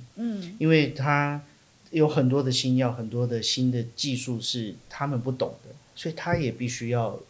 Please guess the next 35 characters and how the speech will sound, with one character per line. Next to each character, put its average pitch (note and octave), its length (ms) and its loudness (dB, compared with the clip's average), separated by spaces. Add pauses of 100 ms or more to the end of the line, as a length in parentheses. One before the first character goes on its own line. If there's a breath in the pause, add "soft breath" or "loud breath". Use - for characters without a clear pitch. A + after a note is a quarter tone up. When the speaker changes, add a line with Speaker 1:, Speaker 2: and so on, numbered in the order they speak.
(120)
Speaker 2:
有 A#2+ 240 -2
一 A#2 60 -2
个 A#2 140 -2
智 B2+ 260 -6
囊 G#2+ 240 -4
团， F#2+ 240 -14
他 A#2+ 160 -8
可 A#2+ 160 -8
以 G2 140 -6
去 A2+ 360 -6 (240 loud breath)
请 G2 280 -4
教 A#2+ 340 2 (1000 loud breath)
这 D3+ 100 2
样 C3+ 160 4
子 A#2 160 -4
的， G#2+ 380 -2
的 G2+ 320 -6
方 B2 240 0
向 B2 260 -2
O A#2 140 -8
不 A2+ 220 -4
OK， G2+ 300 -10
Speaker 1:
嗯 A2 140 -4
哼。 - 40 -10
Speaker 2:
或 G#2+ 100 -2
是 G#2 180 -4
说， G#2 340 -6 (300 loud breath)
呃， G1+ 480 -8
这 G#2+ 140 -6
个 G2+ 100 -6
机 A2 200 -8
制 G#2 300 -6
是 G2+ 160 -6
不 F#2+ 100 -10
是 G2+ 400 -6